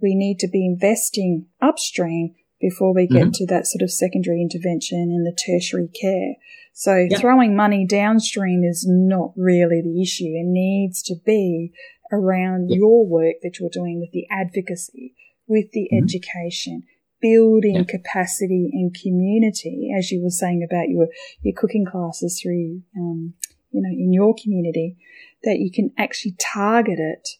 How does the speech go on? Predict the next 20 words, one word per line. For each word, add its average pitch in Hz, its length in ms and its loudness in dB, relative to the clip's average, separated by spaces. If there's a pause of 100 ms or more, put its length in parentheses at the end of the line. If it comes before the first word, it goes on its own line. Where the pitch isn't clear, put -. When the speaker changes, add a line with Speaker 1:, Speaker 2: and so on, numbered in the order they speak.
(160)
Speaker 1:
to 180 120 -8
stop - 520 4
Speaker 2:
Mm-hmm. 185 120 -2
Speaker 1:
it - 180 0
from, 175 380 0 (120)
from 170 280 -2
going 175 460 2 (380)
to 196 120 0
midstream 175 640 2
and 180 220 4
downstream. 175 840 -2
So 180 240 -2
I 180 60 0
think 190 240 0
that 190 120 0
Speaker 2:
Yeah. 196 100 4
Speaker 1:
that's, - 300 -6
that's - 240 -4
really 180 260 2
good. 180 260 2